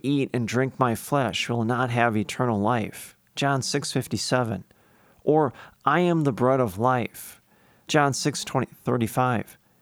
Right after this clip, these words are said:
These are all organic images, images of life, telling us what we need to know to have life, and life in abundance for all of eternity. Notice what Jesus also says, just the opposite.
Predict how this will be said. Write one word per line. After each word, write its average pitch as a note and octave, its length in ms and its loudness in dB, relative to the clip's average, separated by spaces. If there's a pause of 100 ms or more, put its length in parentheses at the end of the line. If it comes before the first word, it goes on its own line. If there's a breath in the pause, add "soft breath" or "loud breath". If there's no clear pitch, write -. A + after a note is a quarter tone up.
(380 soft breath)
These D3+ 180 0
are E3+ 80 4
all E3+ 260 0
organic C3 540 2
images, G#2+ 720 -2
images D#3 560 0
of A2 380 0
life, - 640 -4 (460 soft breath)
telling F3 360 4
us C3 240 2
what C#3 160 2
we C3+ 140 2
need D3 440 0
to C3+ 140 -2
know C#3 460 0 (240 soft breath)
to B2+ 120 -2
have B2+ 360 2
life, A2+ 640 -2 (280)
and A#2+ 160 0
life D#3 320 2
in D3+ 100 0
abundance A#2 840 0
for - 200 -2
all C3 160 4
of B2 80 2
eternity. B2 640 -2 (680 soft breath)
Notice G3+ 300 0
what D3 220 0
Jesus D#3 440 0
also B2+ 440 0
says, - 520 -6
just - 260 -2
the E3+ 180 0
opposite. B2 640 -2